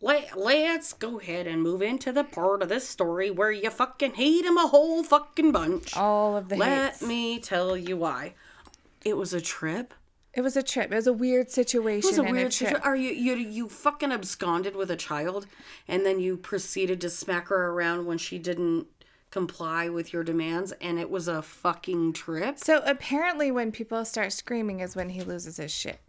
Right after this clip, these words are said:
Speaker 2: because he did that with Julie before, the
Speaker 1: Okay.
Speaker 2: thirteen-year-old that he took.
Speaker 1: I kinda wanna do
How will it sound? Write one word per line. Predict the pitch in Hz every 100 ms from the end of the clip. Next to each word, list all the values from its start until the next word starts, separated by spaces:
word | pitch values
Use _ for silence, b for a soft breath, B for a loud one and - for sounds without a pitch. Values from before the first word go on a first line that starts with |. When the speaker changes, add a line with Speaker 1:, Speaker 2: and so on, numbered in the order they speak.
| - 190
Speaker 2:
because | 196 196 196 202
he |
did | 196 196
that | 190 156
with | 185 -
Julie | - 233 196 156 175 - _ _ _ - -
before, | 202 - 262 226 180
the | 190
Speaker 1:
Okay. | 196
Speaker 2:
thirteen-year-old | 202 - 185 214 208 180 185
that | 180
he | 175
took. | - - - - -
Speaker 1:
I |
kinda | 175 208 220 254
wanna | 254 247 220
do | 180 175 170 170 165 165